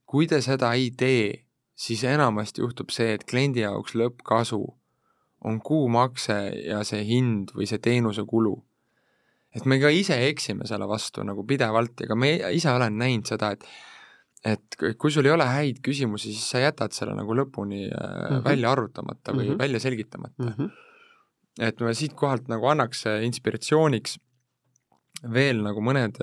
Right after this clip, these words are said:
Speaker 1: sellised head küsimused või mõttekohad, kuidas nagu seda välja selgitada, on ju.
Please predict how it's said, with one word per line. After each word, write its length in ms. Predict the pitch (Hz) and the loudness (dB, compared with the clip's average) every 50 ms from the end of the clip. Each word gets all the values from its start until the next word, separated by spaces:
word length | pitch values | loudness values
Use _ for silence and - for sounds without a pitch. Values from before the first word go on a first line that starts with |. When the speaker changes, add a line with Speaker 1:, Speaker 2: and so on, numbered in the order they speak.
| 107 | -4
Speaker 1:
sellised 400 | 104 117 113 117 107 110 104 - | -2 0 0 -2 -2 -4 -4 0
head 300 | 127 139 131 117 117 - - | 2 2 2 2 0 0 2
küsimused 640 | 147 160 160 160 127 110 104 101 110 107 - - - _ _ _ _ _ _ _ - - | 2 2 4 2 0 0 0 -2 -4 -6 -8 -8 -14 _ _ _ _ _ _ _ -4 0
või 80 | 110 113 | 4 6
mõttekohad, 580 | 131 160 165 - - 110 95 110 104 104 98 - | 6 6 4 4 0 -2 -2 -2 -2 -4 -4 0
kuidas 280 | - 127 127 120 107 110 | 0 2 2 2 0 -2
nagu 160 | 107 101 104 | -6 -8 -6
seda 160 | 101 - 107 | -6 -4 0
välja 260 | 113 135 143 139 120 110 | 0 2 2 2 0 0
selgitada, 540 | 113 123 123 117 110 - - - - - - | 0 0 0 0 -2 -4 -4 -8 -6 -6 -6
on 80 | - - | -6 -8
ju. 60 | - | -10